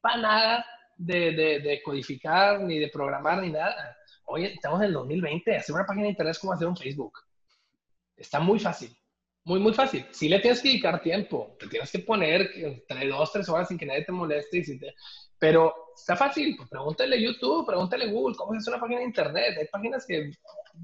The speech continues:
le dices, "Este es mi Instagram", y te lo convierten en página de internet con todas tus fotos. Pero queremos que nos lo den todo ya facilito. La gente, "Oye, ¿cómo le hago?". Pues ponte a investigar.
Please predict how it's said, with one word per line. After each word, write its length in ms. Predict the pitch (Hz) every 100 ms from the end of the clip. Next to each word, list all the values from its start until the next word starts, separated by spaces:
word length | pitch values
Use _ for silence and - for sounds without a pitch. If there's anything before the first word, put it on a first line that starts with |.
| 165 151 _ _
le 180 | 156 156
dices, 400 | 165 180 175 - -
"Este 220 | 185 233
es 60 |
mi 160 | 240 269
Instagram", 440 | - 240 202 156
y 40 | 151
te 60 |
lo 120 | 180 170
convierten 420 | 170 165 170 202
en 120 | 180
página 240 | 175 180
de 60 | 180
internet 300 | 175 156 151
con 140 | 175
todas 200 | 156 170
tus 160 | 165 156
fotos. 380 | 165 156 - - - - - - _ -
Pero 320 | 202 202 196 - - _ _
queremos 420 | - 196 202 240 240
que 140 | 262
nos 160 | 240 208
lo 140 | 185
den 240 | 190 208 -
todo 220 | 220 220
ya 160 | 208 208
facilito. 640 | 220 196 185 190 - 131
La 100 | 139
gente, 380 | - 170 202 -
"Oye, 160 | 190 175
¿cómo 180 | 185 208
le 100 | 208
hago?". 240 | 196 139 - _
Pues 140 | 117
ponte 240 | - 165 277
a 40 |
investigar. 760 | 403 - 202 190 302 440 135